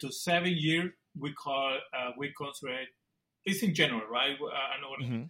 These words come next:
Speaker 1: specific, but it's first generation. These, these people don't, uh, they speak Spanish at home, and they speak
Speaker 2: Mm-hmm.
Speaker 1: Spanish at work. They don't communicate
Speaker 2: Okay.
Speaker 1: much in English. Then seven to fourteen,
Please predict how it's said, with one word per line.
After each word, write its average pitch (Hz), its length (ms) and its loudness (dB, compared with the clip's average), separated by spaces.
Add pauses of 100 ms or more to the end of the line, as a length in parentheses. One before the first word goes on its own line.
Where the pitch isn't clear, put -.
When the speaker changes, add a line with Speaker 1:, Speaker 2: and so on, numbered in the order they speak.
Speaker 1:
specific, 147 420 -6
but 135 120 -2
it's 143 100 -2
first 165 300 0
generation. 131 580 0 (580)
These, 170 440 4 (200)
these 165 340 -2
people 151 680 -2 (800)
don't, 156 360 0 (120)
uh, 135 260 -4
they 165 160 2
speak 160 440 -2 (240)
Spanish 147 560 -4
at 123 100 -8 (100)
home, 208 320 2 (380)
and 127 160 -6
they 135 160 -2
speak 135 320 -2
Speaker 2:
Mm-hmm. 113 160 -2 (100)
Speaker 1:
Spanish 262 440 -2 (400)
at 127 180 -8
work. 127 200 -4 (840)
They 139 160 4
don't 143 220 -2
communicate 160 480 -2
Speaker 2:
Okay. 101 160 -10
Speaker 1:
much 240 180 -10
in 240 100 -14
English. - 300 -16 (380)
Then 156 240 6
seven 175 360 2
to 147 120 -6
fourteen, 147 920 -4